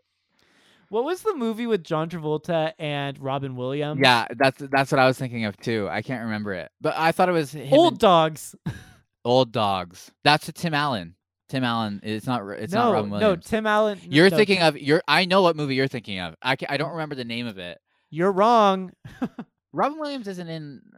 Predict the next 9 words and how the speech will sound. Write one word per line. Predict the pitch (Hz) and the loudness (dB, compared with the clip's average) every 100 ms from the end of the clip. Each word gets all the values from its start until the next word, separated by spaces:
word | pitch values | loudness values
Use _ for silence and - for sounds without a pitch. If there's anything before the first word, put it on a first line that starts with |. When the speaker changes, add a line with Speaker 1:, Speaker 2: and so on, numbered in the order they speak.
| _ | _
Speaker 2:
Old | 135 147 135 | -4 -4 -2
Dogs | 85 76 - _ _ _ | -6 -8 -14 _ _ _
or | 113 | -10
Top | - 123 - | -4 -4 -2
Dog. | 92 62 - _ _ | -6 -8 -16 _ _
It's | 120 - - 110 | -10 -10 -18 -10
definitely | 127 123 143 | -8 -8 -10
Tim | - 127 | -12 -12
Allen. | 95 73 62 | -12 -14 -20